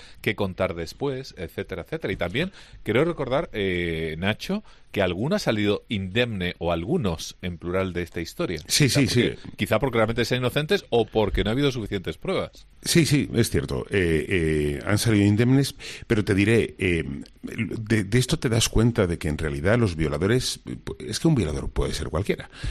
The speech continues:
Speaker 2: Y, porque fíjate, tienen edades entre veintisiete y setenta y cuatro años y te enumero profesiones: camioneros, periodistas, enfermeros, militares, jubilados, bomberos.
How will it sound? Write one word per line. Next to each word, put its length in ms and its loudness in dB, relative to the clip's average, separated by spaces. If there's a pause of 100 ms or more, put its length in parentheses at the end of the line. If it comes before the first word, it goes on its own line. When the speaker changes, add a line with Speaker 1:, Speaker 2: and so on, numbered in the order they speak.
(280)
Speaker 2:
Y, 240 2
porque 240 6
fíjate, 300 0
tienen 300 4
edades 360 4
entre 220 2
veintisiete 400 0
y 20 4
setenta 340 0
y 40 -2
cuatro 280 0
años 320 0
y 100 -2
te 100 2
enumero 280 4
profesiones: 580 -2
camioneros, 720 -2
periodistas, 580 -2
enfermeros, 540 -2
militares, 580 -2
jubilados, 680 -2
bomberos. 640 -2